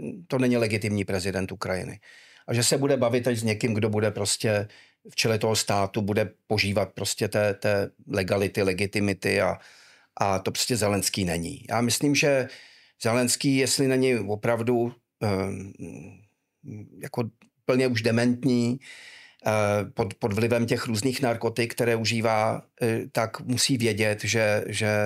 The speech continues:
ehm, mu zvoní hrana. Jo? Takže myslím si, že, že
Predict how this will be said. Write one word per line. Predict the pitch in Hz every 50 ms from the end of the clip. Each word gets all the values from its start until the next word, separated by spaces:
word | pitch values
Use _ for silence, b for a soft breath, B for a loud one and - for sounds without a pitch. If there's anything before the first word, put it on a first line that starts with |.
| 104 101 - - - 107 104 104 104 104
ehm, | 104 104 104 104 - - - - - - - - - - _ _ _ B B B B B B B B B B B
mu | - 123 110
zvoní | 98 101 104 104 104 107 98
hrana. | 95 85 87 95 92 80 87 - _ _ _ _
Jo? | - 101 98 101 -
Takže | - 117 117 113 131 131 120 110 B B B B B
myslím | 127 139 - - 180
si, | 170 - 185
že, | 160 151 170 156 151 139
že | 151 135 143 147 143 139 139 135